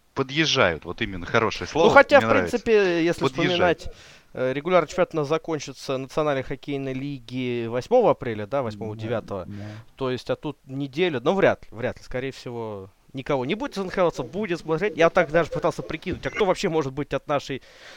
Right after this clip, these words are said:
Speaker 2: от, от нас на Еврочеллендже, потому что если у нас сейчас два базовых клуба сборной играют в Кубке Гагарина,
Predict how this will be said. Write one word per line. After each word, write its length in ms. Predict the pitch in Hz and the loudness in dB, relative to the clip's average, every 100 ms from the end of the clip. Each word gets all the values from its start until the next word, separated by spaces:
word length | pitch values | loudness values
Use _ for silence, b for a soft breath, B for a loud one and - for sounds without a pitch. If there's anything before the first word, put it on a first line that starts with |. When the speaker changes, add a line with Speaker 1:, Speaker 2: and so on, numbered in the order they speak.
| B | B
Speaker 2:
от, 220 | - 123 - | -2 -2 -2
от 360 | 110 131 131 - | -6 -2 0 4
нас 200 | 147 - | 2 2
на 100 | 143 | -2
Еврочеллендже, 560 | 143 151 151 262 180 | 0 0 2 0 0
потому 260 | 139 - 143 | -4 -6 -6
что 140 | - | -4
если 180 | 147 - | -6 -4
у 20 | 139 | -6
нас 120 | 123 | -4
сейчас 140 | 131 | -6
два 240 | 110 147 151 | 0 4 6
базовых 420 | 123 151 139 135 | 6 4 4 -4
клуба 260 | 147 131 131 | -8 -8 -8
сборной 460 | 120 139 127 117 | -6 -6 -4 -6
играют 360 | 113 123 113 98 | -6 -2 -2 -4
в 180 | - - | -12 -18
Кубке 260 | - 110 113 | -16 -14 -12
Гагарина, 520 | 98 95 101 113 160 | -10 -8 -6 -4 -6